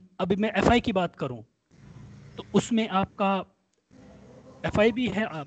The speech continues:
एफ़आई में काम किया है मैंने काफ़ी बार, function side भी किया है, configurations भी किए हैं। तो उसमें पहले जैसे बीएससीजी एक table था, वो क्लस्टर table था, अभी वो transparent table हो गया है।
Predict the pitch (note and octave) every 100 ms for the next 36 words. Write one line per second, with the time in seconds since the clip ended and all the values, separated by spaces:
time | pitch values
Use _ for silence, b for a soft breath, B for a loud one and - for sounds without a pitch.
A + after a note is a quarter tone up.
0 | - E3 D#3+ G#3 G#3+ F3+ F3 - G3 F3+
1 | B2+ C3 - B2+ C3 A#2 E3 - D#3 D3+
2 | E3+ D#3+ D3+ D3+ D3+ D3 D3+ C#3+ D3 C#3+
3 | D3 C#3+ D3 C#3+ C#3 D3 C#3+ B B B
4 | B - - _ - - - - B3+ C4
5 | C4+ C4+ - G3+ G#3+ G#3+ - A3+ - F#3
6 | F3+ G#3+ G#3+ G3+ G#3+ G#3 G3+ A3 - A3
7 | G#3+ - - - A3 E3 C#3+ C3 A#2 -
8 | F3 G3 A3 - F3+ F#3+ - G#3 G3+ F3
9 | D3 A#2+ A2+ G#2+